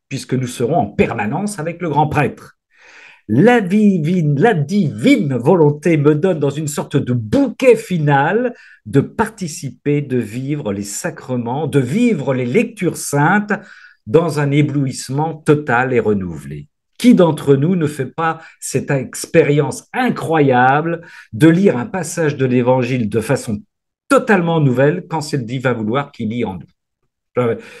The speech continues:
Je, enfin bref, j'ai oublié de, ça s'est encore pas-, passé ce matin là, en lisant, en écoutant le, j'avais envie de souffler au prêtre la traduction de l'Évangile, mais bon, ouais. Mais ce que, ce que je peux vous dire, ce qu'il faut dire. Ah !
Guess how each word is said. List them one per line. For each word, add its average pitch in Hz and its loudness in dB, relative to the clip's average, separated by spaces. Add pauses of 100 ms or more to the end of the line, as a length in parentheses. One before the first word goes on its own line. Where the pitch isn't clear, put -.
(160)
Je, 110 -6 (200)
enfin 113 0
bref, 113 2
j'ai 117 2
oublié 135 0
de, 117 0
ça 110 -2
s'est 131 0
encore 120 -2 (120)
pas-, 127 0 (180)
passé 127 -2
ce - -8
matin 107 -2
là, 92 -4
en 101 -2
lisant, 104 -2
en 104 -2
écoutant 110 -6
le, 85 -6 (600)
j'avais 120 -6
envie 131 -2
de - -8
souffler - -2
au 113 0
prêtre 147 -6
la 110 -8
traduction 143 -4
de 135 -2
l'Évangile, 131 2
mais 110 0
bon, 98 0
ouais. 113 -4 (1700)
Mais 185 0
ce 202 -2
que, 220 -6
ce - -8
que 233 -4
je 208 0
peux 220 2
vous 214 8
dire, 220 4
ce - -14
qu'il 208 0
faut 202 4
dire. 180 -2
Ah ! - -4